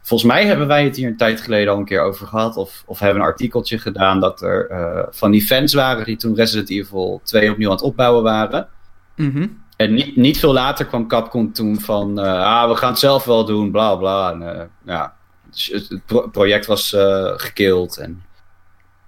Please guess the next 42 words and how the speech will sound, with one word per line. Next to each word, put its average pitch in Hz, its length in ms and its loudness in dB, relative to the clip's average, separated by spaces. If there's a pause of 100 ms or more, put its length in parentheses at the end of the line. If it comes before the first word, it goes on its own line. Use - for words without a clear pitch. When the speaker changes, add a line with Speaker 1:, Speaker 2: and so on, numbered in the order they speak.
(160)
Speaker 1:
Die 110 120 2
gasten 147 240 2
zijn 139 160 2
toen 139 120 0
ook 135 120 2
nog 120 100 -4
uitgenodigd, 147 680 -2
weet 135 160 0
ik 131 140 -4
ook, 151 220 2
om, 110 200 -4
om, 110 240 -4
om 110 140 -2
zelf 117 240 4
bij 123 100 -6
Capcom 135 400 -2
te - 120 -16
komen. 123 460 0
En, 110 220 0
eh, 104 260 0
ja, 127 100 2
nu 110 140 4
is 123 80 2
het - 100 -6
dan, 98 240 2
eh, 92 320 -8
het - 140 -16
feit 139 320 0
er. 143 300 -4
Hè? 123 140 -4 (200)
Die, 92 120 -18
die 107 200 0
game 110 120 4
gaat - 200 -6
gewoon - 160 -12
komen. 104 320 2
En, 98 160 -8
en 95 120 -6
snel 131 420 2
ook, - 140 -8
volgens - 340 -14
mij. 95 320 -6